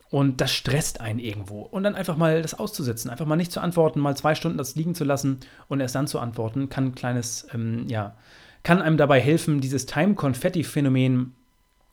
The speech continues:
äh, darin besser zu werden, weil am Ende kann man das definitiv trainieren. Ähm, ich hab mich davon mittlerweile auch frei gemacht und es ist viel, viel leichter für mich geworden, nicht zu antworten. Ähm, genau, also an der Stelle,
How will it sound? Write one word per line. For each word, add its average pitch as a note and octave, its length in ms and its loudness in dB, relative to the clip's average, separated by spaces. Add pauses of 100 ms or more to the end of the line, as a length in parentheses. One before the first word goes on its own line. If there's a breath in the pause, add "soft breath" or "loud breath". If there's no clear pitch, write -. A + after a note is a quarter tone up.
(160)
äh, A#2 180 -2
darin C3 260 2
besser D#3 240 2
zu B2+ 100 -2
werden, B2 140 2
weil A#2+ 100 -2
am A#2+ 100 -4
Ende C3 120 -2
kann B2+ 140 -4
man A#2+ 60 -2
das A#2 100 -6
definitiv A#2+ 400 -4
trainieren. B2 540 2 (520 loud breath)
Ähm, A2 520 -4
ich C#3+ 120 -8
hab C#3 80 -6
mich B2 100 -2
davon A#2+ 200 -2
mittlerweile A#2 340 -2
auch B2+ 100 -6
frei B2+ 260 0
gemacht B2 380 2
und A2+ 120 -6
es - 80 -12
ist - 100 -8
viel, - 260 -4
viel B2+ 200 -4
leichter B2+ 280 -2
für C3+ 100 -4
mich B2+ 120 -4
geworden, A#2+ 460 -2
nicht - 180 -2
zu - 80 -8
antworten. C3+ 560 -2 (880 loud breath)
Ähm, A#2 440 -2
genau, A#2+ 240 2
also C#3+ 220 2
an D#3+ 80 4
der E3+ 100 8
Stelle, D#3+ 320 4